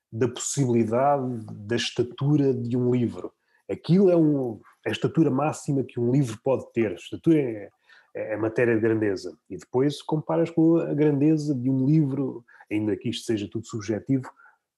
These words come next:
a grandeza atual. E é isso que me faz, às vezes, regressar outra vez, passa a redundância,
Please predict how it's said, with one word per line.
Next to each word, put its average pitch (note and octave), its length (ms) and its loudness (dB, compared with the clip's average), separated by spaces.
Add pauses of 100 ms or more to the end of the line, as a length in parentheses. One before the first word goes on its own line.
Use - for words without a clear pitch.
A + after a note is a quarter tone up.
(280)
a - 60 -4
grandeza B2 440 2
atual. A2 600 -2
E G#2 140 -6
é A2+ 60 4
isso B2 180 0
que C#3 60 -2
me A#2+ 60 -4
faz, B2+ 260 2
às A#2 140 2
vezes, A#2 580 0 (360)
regressar A2 720 -4
outra A2 220 -4
vez, G#2+ 220 -4 (1160)
passa G#2 240 -8
a G2 40 -10
redundância, G#2 580 -8